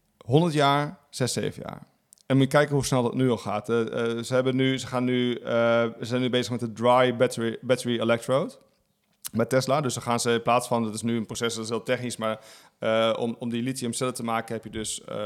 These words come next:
een, een, een, een, een nat systeem nodig. Dat laat je indrogen, er komen giftige,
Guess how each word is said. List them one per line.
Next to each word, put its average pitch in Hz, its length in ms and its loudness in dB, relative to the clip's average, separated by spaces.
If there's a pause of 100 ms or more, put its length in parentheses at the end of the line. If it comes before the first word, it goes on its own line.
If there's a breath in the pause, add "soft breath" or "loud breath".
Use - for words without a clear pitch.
(280)
een, - 280 -12
een, 104 160 -10
een, 107 200 -12
een, - 500 -12
een 110 220 -6
nat 135 360 0 (240 soft breath)
systeem 131 320 -2
nodig. 127 200 0
Dat 113 80 -10
laat 113 160 -4
je - 60 -14
indrogen, 123 540 0
er 117 60 -10
komen 104 200 -6
giftige, 104 560 -6